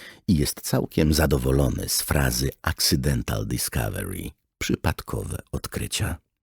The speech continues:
Książka ta z założenia nie jest ani medycznym, ani farmakologicznym traktatem.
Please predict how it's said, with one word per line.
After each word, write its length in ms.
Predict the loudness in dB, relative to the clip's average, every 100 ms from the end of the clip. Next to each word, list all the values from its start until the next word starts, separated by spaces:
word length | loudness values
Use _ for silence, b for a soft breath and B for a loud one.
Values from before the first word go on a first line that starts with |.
| _ _ _ _ _ B B B B B B B B
Książka 440 | 6 8 8 6
ta 140 | 6 6
z 40 |
założenia 720 | 6 6 6 8 8 8 8
nie 200 | 8 8
jest 240 | 8 6 4
ani 260 | 2 6 8
medycznym, 720 | 8 6 2 0 0 2 2
ani 260 | -2 -4
farmakologicznym 1160 | 0 2 4 2 0 0 0 -2 -6 -6 -6 -6
traktatem. 840 | -4 -4 -2 -4 -4 -6 -6 -6